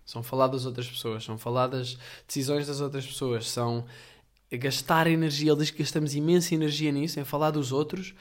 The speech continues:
Eu, por acaso, não sinto que faça isso, mas mesmo assim às vezes caio neste erro, ah, e dou por mim, tipo, "Pá, porquê é que eu estou a falar disto?" Mas,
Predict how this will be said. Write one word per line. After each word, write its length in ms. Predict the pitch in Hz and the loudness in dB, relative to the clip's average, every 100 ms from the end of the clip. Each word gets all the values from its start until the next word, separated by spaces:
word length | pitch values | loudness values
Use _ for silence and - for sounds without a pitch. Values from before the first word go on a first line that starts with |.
| - - - | -20 -12 -2
Eu, 80 | 143 | 2
por 80 | |
acaso, 200 | 151 170 | 4 4
não 200 | 165 175 | 4 4
sinto 320 | 170 - 180 180 | 2 4 2 4
que 40 | |
faça 260 | 165 160 143 | 2 4 2
isso, 220 | 165 170 | 0 0
mas 120 | 151 | 2
mesmo 180 | 170 165 | 2 2
assim 140 | 160 | 0
às 100 | 160 | -2
vezes 180 | 151 151 | -2 -4
caio 300 | - 165 170 | 2 4 4
neste 260 | 156 156 143 | 2 0 -2
erro, 300 | 151 - - _ - - - _ - | -2 -4 -14 _ -20 -20 -20 _ 0
ah, 180 | 143 139 | 2 4
e 200 | 135 139 | 2 4
dou 120 | 151 | 4
por 140 | 156 | 4
mim, 140 | 147 151 | 0 0
tipo, 260 | 143 123 - - - | -4 -10 -14 -20 -14
"Pá, 100 | 113 | -14
porquê 220 | - - | -10 -10
é 20 | |
que 100 | 175 | -10
eu 20 | |
estou 280 | 185 190 170 | -8 -6 -6
a 60 | 143 | -6
falar 320 | - 139 127 | -8 -6 -6
disto?" 320 | 107 107 - | -6 -10 -8
Mas, 140 | 135 | -8